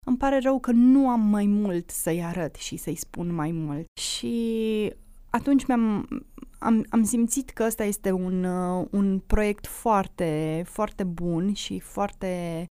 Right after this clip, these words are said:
apropiat sufletului meu. M-am bucurat mult să văd și din partea celor din jur susținere și să văd că tot mai multe familii vin alături de, de bunici la ședințele foto. Am avut familii care au venit din Bistrița, Satu Mare, Baia Mare,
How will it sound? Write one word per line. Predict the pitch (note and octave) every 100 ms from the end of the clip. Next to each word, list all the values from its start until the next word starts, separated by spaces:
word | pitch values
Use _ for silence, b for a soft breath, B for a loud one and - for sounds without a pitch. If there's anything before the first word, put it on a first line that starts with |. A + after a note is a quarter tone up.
| -
apropiat | G#3 G#3 G3+ A3 A3
sufletului | - G#3+ - E3 F#3 E3+ E3+
meu. | E3+ C#3+ C#3+ F3 A3
M-am | A3
bucurat | G3+ G#3 A3 A#3+ B3
mult | G#3 F#3 G3 A#3+
să | - F#3+
văd | E3+ F#3+ F#3 -
și | - -
din | G#3 G#3
partea | G3 F3+ F#3+
celor | F3+ F#3+ F3 F3+
din | F#3 G3
jur | F#3 F3 D#3+ D3
susținere | - - A#3 - F#3 D3 D3 E3+ G#3 C4+ - -
și | -
să | -
văd | A3 A3
că | -
tot | G3+ - D4 -
mai | A3
multe | F#3+ G3 G#3 F#3+
familii | - F3 F3+ F#3 E3+ D#3 F3
vin | A3 G3+ G3+
alături | F#3 F#3+ G3 F3+
de, | E3+ E3 D#3+ D#3 D#3+
de | E3 F3
bunici | D#3+ F3 E3+ F3 G3+ - -
la | F3 E3 E3+
ședințele | - E3+ E3 E3 D#3 D#3+
foto. | - D3+ - - E3+ - -
Am | G3+
avut | F#3 G#3
familii | - F#3 G3+ G#3
care | F#3+ F3
au | E3
venit | D#3+ F3 F3+ F3+
din | E3 E3
Bistrița, | F#3 C4+ B3+ F#3+ F3 - F3 E3+
Satu | - F#3 - G3
Mare, | G#3 A3 G3+ F3 E3
Baia | F3+ F#3
Mare, | F3+ F#3+ G3 G3 F#3 F3